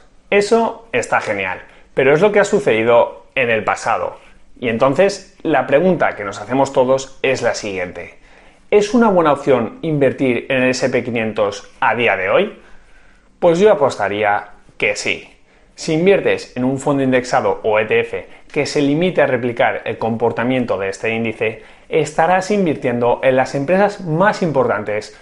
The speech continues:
de los Estados Unidos. Como hemos visto, estarás invirtiendo en Google, Facebook, Amazon y muchas más empresas de las que dominan el mundo. Y recordad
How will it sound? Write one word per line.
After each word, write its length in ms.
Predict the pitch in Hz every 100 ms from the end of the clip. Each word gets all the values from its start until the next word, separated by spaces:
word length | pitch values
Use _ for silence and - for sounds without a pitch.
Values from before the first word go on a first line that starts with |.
| -
de 160 | 139 123
los 180 | 107 -
Estados 420 | - 117 98 -
Unidos. 500 | 101 101 98 - - - - - -
Como 160 | - 110
hemos 220 | 135 143
visto, 420 | 156 156 127 - -
estarás 440 | 147 - 170 185
invirtiendo 460 | 214 160 - 139 151
en 100 | 127
Google, 360 | 123 113 95 - - _ -
Facebook, 540 | 151 139 117 117 - -
Amazon 520 | 139 160 156 180 180 - - -
y 140 | 170
muchas 420 | 185 233 233 151
más 200 | 131 123
empresas 600 | 151 127 120 123 - - - -
de 220 | 151 160
las 180 | 147 -
que 240 | - 156
dominan 420 | 151 185 151 104
el 120 | 98
mundo. 500 | 95 95 101 131 143 - _ -
Y 80 | 147
recordad 680 | 131 120 127 165 151 147